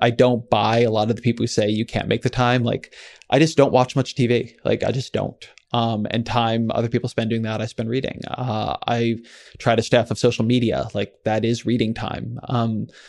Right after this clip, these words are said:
you know, back when I come into journalism and there was, like, less stuff that you could, like, read every second, like, people just did read and discuss more books. And I've tried to move myself a little bit back to that 'cause I find it more generative.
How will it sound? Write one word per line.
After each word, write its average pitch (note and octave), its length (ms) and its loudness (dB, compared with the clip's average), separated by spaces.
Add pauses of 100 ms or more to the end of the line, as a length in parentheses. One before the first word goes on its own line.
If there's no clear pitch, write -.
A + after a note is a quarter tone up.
(300)
you C#3+ 60 0
know, C#3+ 80 2
back C3+ 300 2
when C3 460 4
I A2+ 220 2
come A#2+ 260 -2
into A2+ 240 -2
journalism A2+ 880 2
and A2+ 240 0
there A#2+ 80 2
was, A2+ 340 0
like, A2+ 220 -2
less G#2+ 340 0
stuff - 520 -4
that - 120 0
you A#2 120 0
could, G#2+ 280 -4
like, A2 160 -6
read A#2+ 280 0
every A2 180 -2
second, B2+ 420 0
like, A#2 160 0
people D3 200 2
just D3+ 200 0
did A#2 160 2
read A2+ 240 0
and A#2+ 80 4
discuss - 380 -2
more B2+ 200 0
books. G#2+ 500 -2 (320)
And C3+ 120 4
I've D#3+ 120 4
tried C3 220 6
to C3 60 6
move A#2+ 140 2
myself A#2 340 2
a A2+ 40 0
little A2 180 0
bit A#2 100 -2
back G#2+ 220 -2
to A#2+ 80 -2
that G2 180 -2
'cause A#2 120 -8
I A#2 80 0
find A2 180 -4
it G#2 60 -6
more G#2+ 100 -4
generative. A#2+ 540 0